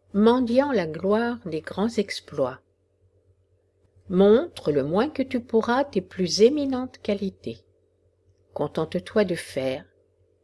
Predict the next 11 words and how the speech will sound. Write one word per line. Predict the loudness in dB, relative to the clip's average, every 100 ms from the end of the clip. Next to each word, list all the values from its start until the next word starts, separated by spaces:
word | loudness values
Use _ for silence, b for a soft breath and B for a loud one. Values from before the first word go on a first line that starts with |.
| 4
et | 4
laisse | 6 2 0 -6 -8 -10 _ -2
aux | -2 -2 -4
autres | -4 -6 -12 -12 0
de | 2
le | 2
dire. | -2 -6 -12 -18 _ _ _ _ _ _ _ _ _ _ _ _ _ _ _ _ _ 2
Donne | 8 8 6 4
tes | 4
belles | 6 2 2 0
actions, | 0 -4 -4 -8